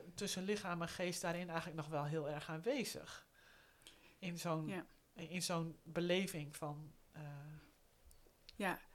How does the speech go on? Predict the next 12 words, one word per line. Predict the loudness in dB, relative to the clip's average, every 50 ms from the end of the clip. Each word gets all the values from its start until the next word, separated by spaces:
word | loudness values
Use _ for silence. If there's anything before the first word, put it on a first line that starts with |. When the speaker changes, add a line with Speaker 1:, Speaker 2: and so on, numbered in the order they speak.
| -20 -20 -16 -10
Speaker 2:
en | -6 -2 0
ik | 0 0 -2 -4 -12 -20 -20 -20 -20 -2 4
kan | 8 8 10 10 10 12
niet | 12 12 12 10
zeggen, | 10 10 10 10 8
want | 6 4 4 6
daar | 6 6 8 8
zie | 6 6 6 4
ik | 2 0
gewoon, | 0 2 4 4 4 4 2 0
eh, | -2 -2 -6 -8 -14 -20 -20 -16 -8 -4
dat, | -2 -2 -2